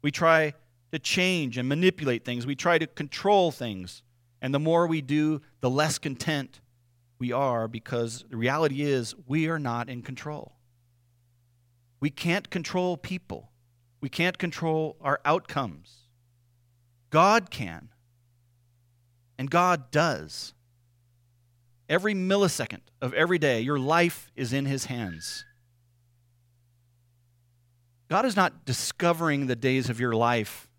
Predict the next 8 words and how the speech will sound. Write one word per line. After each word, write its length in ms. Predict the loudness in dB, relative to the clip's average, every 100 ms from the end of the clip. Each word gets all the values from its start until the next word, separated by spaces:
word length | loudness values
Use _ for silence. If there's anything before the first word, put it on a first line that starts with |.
| -6
as 80 |
they 100 | -2
happen. 460 | -2 -2 -4 -8 -12 _ _ _ _ _ _ _ _ _ _ _ _ _ _ _ _ _ _ _ _ _ _ _ _ _ _ _ _ _ _ _ _ _ _ _ _ _ _ _ _ _ _ _ _ _ -8
He 100 | -2
has 260 | 0 0
them 200 | -2 -4
mapped 320 | -2 -2 -2 -2
out 260 | -2 -6